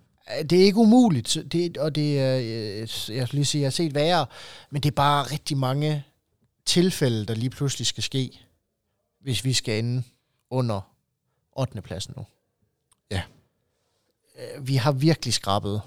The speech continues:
Speaker 1: mange point ind. Rigtig, rigtig, rigtig mange point ind, i forhold til, hvad vi regnede med. Og det giver jo et eller andet sted også bare blod på tanden til at fortsætte. For nu spiller vi jo ikke bare om,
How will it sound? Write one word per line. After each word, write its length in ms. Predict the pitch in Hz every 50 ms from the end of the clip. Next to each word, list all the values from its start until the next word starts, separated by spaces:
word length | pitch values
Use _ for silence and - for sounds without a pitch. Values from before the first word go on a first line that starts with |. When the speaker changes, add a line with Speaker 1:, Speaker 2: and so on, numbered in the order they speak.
| -
Speaker 1:
mange 300 | - 127 113 113 110 110
point 260 | 104 - 107 101 101
ind. 180 | 104 98 98 104 - _ - - _ - - 113
Rigtig, 420 | 139 143 - - - - 107 -
rigtig, 380 | - - - - - 107 95 -
rigtig 300 | 107 - _ - - 101
mange 220 | 95 85 92 101
point 280 | 98 - 101 95 95 95
ind, 180 | 95 95 101 - _
i 80 | -
forhold 320 | - - 107 98 - 104 101
til, 120 | - 113
hvad 100 | 104 104
vi 120 | 107 - 104
regnede 320 | - - - - 107 -
med. 120 | - - - - _ _ _ _ _ _ _ _ _ _ _ _ _ _ _ _ _ _ _ _ _ _ -
Og 160 | - - -
det 140 | 135 127 -
giver 180 | - 131 120
jo 80 | 104 104
et 40 | 104
eller 140 | 101 98 92
andet 120 | 98 104
sted 180 | - - 110 98
også 240 | 95 - 107 -
bare 160 | - 101 113 -
blod 220 | - - 113 104
på 120 | - -
tanden 280 | - - - 107 101 101
til 120 | 101 -
at 60 | 113 92
fortsætte. 440 | 95 - - - - - - - - _ _ _ _ _ _ _ _ _ _ _ _ _ _ _ _ _ _ _ _ _ _ _ _ _ _
For 100 | - 135
nu 120 | 127 131
spiller 360 | 127 - - 156 151 156 165
vi 100 | 147 135 123
jo 80 | 120
ikke 140 | 120 120 - _
bare 220 | 117 113 117 113
om, 200 | 110 104 107 104